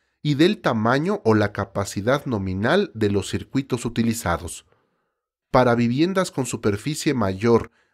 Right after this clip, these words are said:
a sesenta metros cuadrados, se debe contar con los siguientes circuitos derivados. Aparatos pequeños.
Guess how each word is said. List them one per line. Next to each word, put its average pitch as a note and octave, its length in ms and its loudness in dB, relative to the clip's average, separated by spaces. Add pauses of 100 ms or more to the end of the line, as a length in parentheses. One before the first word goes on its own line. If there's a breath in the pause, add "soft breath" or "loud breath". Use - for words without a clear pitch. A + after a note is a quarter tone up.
a A#2 180 2
sesenta D3 600 -2
metros B2 400 -2
cuadrados, F2+ 720 -2 (320)
se C#3 200 0
debe F#3 240 2
contar C3 440 0
con C3+ 160 -2
los G2+ 160 -4
siguientes C3+ 560 -4
circuitos A2+ 500 -4
derivados. F#2+ 640 -2 (800)
Aparatos A2+ 560 2
pequeños. D3 600 0